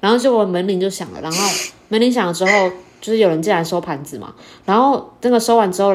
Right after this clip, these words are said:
我，我，我还以为被，我还以为被嘉奖说，“哇，你好贴心，还叫人家来收盘子。”就我，<laughs> 虽然我被骂，他就说，“你为什么叫他们进来收啊？你就把盘子放在门口就好了，你不懂吗？上次不是跟你讲过了？”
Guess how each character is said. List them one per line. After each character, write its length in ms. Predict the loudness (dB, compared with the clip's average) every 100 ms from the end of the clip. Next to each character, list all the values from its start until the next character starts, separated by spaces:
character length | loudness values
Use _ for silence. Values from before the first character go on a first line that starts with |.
| 0
我， 100 | -8 -6
我， 180 | 0 2
我 120 | 2
还 140 | 2 4
以 40 |
为 180 | 4 4
被， 120 | 2 0
我 100 | 2
还 60 |
以 40 | 4
为 180 | 2 2
被 120 | 0
嘉 220 | 0 -2
奖 200 | -2 -8 -10
说 200 | -8 -4
，“哇， 220 | -2 -2
你 120 | -2
好 160 | -2 -4
贴 160 | -2
心， 200 | -4 -4
还 120 | -6 -8 -12 -8
叫 140 | -6
人 80 | -4
家 100 | -6
来 180 | -8 -10
收 220 | -8 -8
盘 180 | -8 -12
子。” 80 |
就 140 | -2 2
我， 40 |
<laughs> 280 | 2 0 -4
虽 100 | 2
然 80 | 4
我 80 | 4
被 140 | 0
骂， 240 | -2 -2 -2
他 120 | -2
就 80 | -4
说 360 | -2 -2 -2 -6 -20 -20 -20 -20 -20 -20 -20 -6
，“你 80 | 2
为 60 | 4
什 60 |
么 140 | 6 4
叫 140 | 2
他 40 | 2
们 100 | 0
进 140 | 0
来 160 | 0 -2
收 320 | 0 0 2
啊？ 240 | 0 -2
你 80 | -2
就 120 | 2
把 160 | 2 4
盘 260 | 0 -2 -4
子 100 | 0
放 180 | 2 2
在 80 | 0
门 180 | 0 0
口 140 | 0
就 140 | 0 -2
好 140 | 0
了， 120 | -2
你 60 | 0
不 100 | 2
懂 200 | 4 2
吗？ 300 | -4 -6 -6
上 140 | 2
次 60 | 2
不 60 | 2
是 60 |
跟 100 | -2
你 40 | -2
讲 140 | -2
过 120 | -2
了？” 200 | -2 0